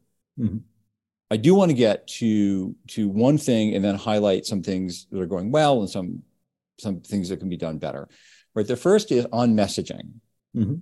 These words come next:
Speaker 2: Uh, this is a rough transition, but roll with me. I don't think the best messaging is academic freedom. Academic freedom matters. You ought to be able to write what you want. And my colleague, Sam Goldman, with whom I disagree politically, ought to be able to write what he wants. He's lights out smart.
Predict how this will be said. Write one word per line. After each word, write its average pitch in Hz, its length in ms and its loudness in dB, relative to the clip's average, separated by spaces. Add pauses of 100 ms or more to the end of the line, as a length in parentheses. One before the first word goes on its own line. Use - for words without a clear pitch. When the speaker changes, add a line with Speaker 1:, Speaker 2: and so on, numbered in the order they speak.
Speaker 2:
Uh, 98 140 -2
this 101 180 -4
is 107 100 -2
a 104 100 -2 (480)
rough 120 380 2
transition, 90 480 -4
but 80 100 -8
roll 85 240 -2
with 80 200 -8
me. - 160 -10 (180)
I 113 120 0
don't 127 440 0
think 120 400 0
the 110 100 -2
best 104 300 0
messaging 98 580 -4
is 90 360 -2
academic 85 440 -6
freedom. - 360 -12 (240)
Academic 117 340 -2
freedom 87 240 -4
matters. 147 380 -6
You 110 80 2
ought 104 60 2
to 101 40 -4
be 101 100 0
able 87 180 0
to - 120 -18
write 98 220 -2
what - 160 -10
you 110 60 -6
want. 139 380 -2
And 90 80 -6
my 85 140 -8
colleague, 110 480 -2
Sam 110 260 -6
Goldman, 113 380 2
with 95 100 -4
whom 95 140 -2
I - 20 -4
disagree 85 340 -8
politically, 120 440 -6
ought 98 60 -4
to 90 60 -6
be 90 60 -6
able 85 120 -6
to 85 40 -6
write 82 120 -6
what - 100 -10
he 156 140 -2
wants. 127 320 -4
He's 90 180 -10
lights 87 260 -6
out 78 220 -10
smart. 131 400 -2